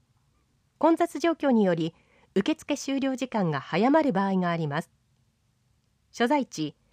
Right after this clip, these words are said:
西区北幸一の六の一、横浜ファーストビル十五階。横浜駅西口、徒歩三分。公共交通機関でお越しください。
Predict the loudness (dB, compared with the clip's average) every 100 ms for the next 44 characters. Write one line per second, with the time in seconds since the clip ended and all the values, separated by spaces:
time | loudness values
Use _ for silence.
0 | _ _ -2 -2 -2 -2 -2 -4 -6 -2
1 | -2 -2 -4 -8 _ -8 -6 0 2 2
2 | 2 2 2 0 -6 -8 -8 _ _ _
3 | _ _ -2 0 2 2 0 0 0 0
4 | 0 -2 0 0 0 -4 _ -6 -2 0
5 | -2 -6 -8 -8 -12 _ _ _ _ _
6 | _ _ -4 -2 2 2 2 0 -2 -4
7 | -2 0 0 -4 -10 _ -2 0 0 -2
8 | -2 -2 -2 -4 -4 -8 _ _ _ _
9 | _ _ _ _ _ _ 0 0 2 0
10 | 2 0 0 -4 -4 0 2 2 0 -6
11 | -6 -6 -2 0 0